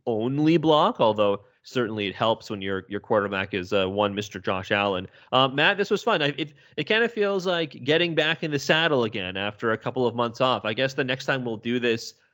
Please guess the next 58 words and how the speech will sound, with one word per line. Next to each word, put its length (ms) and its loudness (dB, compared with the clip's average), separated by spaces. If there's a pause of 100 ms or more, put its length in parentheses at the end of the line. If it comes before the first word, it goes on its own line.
(180)
will 360 6
be, 480 2
I 140 4
guess, 240 2
the 140 -2
summer. 400 0
I 100 0
guess 360 0
maybe, 180 -4
like, 200 0
July, 520 0
and 100 0
we'll 80 0
start 240 2
doing 220 -2
our 100 0
previews 580 -2
for 120 -4
the 80 -6
various, 560 0
uh, 380 -2 (280)
the 80 -2
various 300 4
divisions 680 -2
and 160 -4
positional, 720 -2 (240)
uh, 120 0
battles 460 2
like 140 -6
we 80 -4
usually 400 0
do. 220 2
And 100 0
then 80 2
all 160 4
of 60 0
a 40 -8
sudden, 200 -2
before 240 4
you 100 4
know 220 4
it, 80 2
all 160 2
of 40 -2
a 60 -2
sudden 260 -2
it'll 200 -2
be, 320 0
uh, 100 4
September 420 0
and 140 -2
the, 80 -8 (100)
the 120 -4
season 280 0
will 80 0
be 120 -2
here 160 -2
again. 280 -12